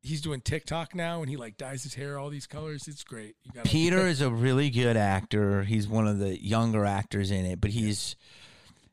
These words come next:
Speaker 2: he's so fucking funny.
Speaker 1: He's
Speaker 2: He
Speaker 1: really hilarious.
Speaker 2: he's really fucking, and he's not scared to give it to you. Like, he meets you and he's, like, respectful, but then he'll fucking give it right back. And I was
Speaker 1: <laughs>
Speaker 2: like, "Oh, shit."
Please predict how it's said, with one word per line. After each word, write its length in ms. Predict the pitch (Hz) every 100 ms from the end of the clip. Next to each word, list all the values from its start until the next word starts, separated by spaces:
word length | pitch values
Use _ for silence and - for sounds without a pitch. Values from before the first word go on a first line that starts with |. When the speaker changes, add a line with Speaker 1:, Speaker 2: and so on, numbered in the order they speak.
| _ _ _ _
Speaker 2:
he's 280 | - 120 135
so 300 | - - 170
fucking 380 | 170 202 160 135
funny. 580 | - - 117 127 76 78 -
Speaker 1:
He's 100 | -
Speaker 2:
He 120 | 139
Speaker 1:
really 240 | 139 -
hilarious. 380 | - - 50 -
Speaker 2:
he's 600 | - 165 185 226 214 - - - _
really 460 | 113 120 170 262 302
fucking, 320 | 247 233 196
and 100 | 185
he's 120 | 196
not 220 | 190 226 262
scared 200 | 233 214
to 40 |
give 200 | 139 160
it 100 | 220
to 80 | -
you. 180 | 92 98
Like, 180 | 127 135
he 60 |
meets 320 | 156 185 285 -
you 80 |
and 80 | 208
he's, 100 | 165
like, 100 | 160
respectful, 480 | 143 - 175 233 165
but 140 | 117
then 120 | 117 147
he'll 120 | 165
fucking 340 | - 208 190
give 140 | 165 214
it 40 |
right 180 | 143 160
back. 140 | -
And 80 | 127
I 40 | 160
was 120 | 170
Speaker 1:
<laughs> 20 |
Speaker 2:
like, 120 | 165
"Oh, 140 | 175 180
shit." 340 | - 196 117